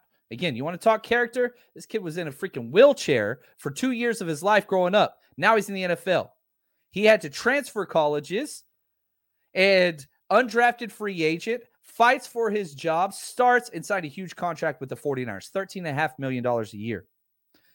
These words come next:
Now, he is exciting for so many ways. And again, we, he's not the only one. Emmanuel Mosley, again, I think he's twenty-six. Ambry Thomas, under twenty-five as well. So we have three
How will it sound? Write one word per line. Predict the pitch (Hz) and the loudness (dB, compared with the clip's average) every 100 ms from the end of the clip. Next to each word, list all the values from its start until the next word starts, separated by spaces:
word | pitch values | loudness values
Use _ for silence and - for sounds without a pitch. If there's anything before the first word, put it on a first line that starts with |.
| - | -2
Now, | 160 135 - _ - | 2 2 0 _ -12
he | - 214 220 | -4 -4 -2
is | 185 180 165 | -2 -4 -4
exciting | 139 - 156 117 95 | -12 -2 0 0 -4
for | - | -16
so | 123 180 | -6 -4
many | 160 135 | -2 -6
ways. | 110 98 - - _ _ - | -6 -8 -12 -20 _ _ -4
And | 147 175 | -2 2
again, | 214 135 | 2 2
we, | 151 160 | 0 -2
he's | 170 214 | -4 -2
not | 285 247 | -4 -2
the | 196 | 2
only | 262 208 | 2 2
one. | 131 110 127 202 _ _ _ _ - | -2 -6 -10 -14 _ _ _ _ -8
Emmanuel | 143 214 214 165 | 0 2 2 2
Mosley, | 175 240 240 285 254 165 | 6 4 2 -6 -8 -10
again, | 185 196 107 - | -4 -4 -6 -10
I | |
think | 147 | -10
he's | 139 135 | -8 -6
twenty-six. | 170 151 - 156 120 - - _ | -4 -4 -4 -2 -2 -6 -20 _
Ambry | 143 196 208 | -6 -2 -2
Thomas, | - 196 240 262 - | 2 2 4 0 -4
under | 160 160 | -6 -4
twenty-five | 147 170 151 165 151 | -4 -6 -4 0 -2
as | 113 139 | -2 -2
well. | 147 - _ _ | -2 -2 _ _
So | 196 | 2
we | 240 | 4
have | 226 - | 4 -4
three | 175 202 247 269 262 | -6 -4 -4 -6 -10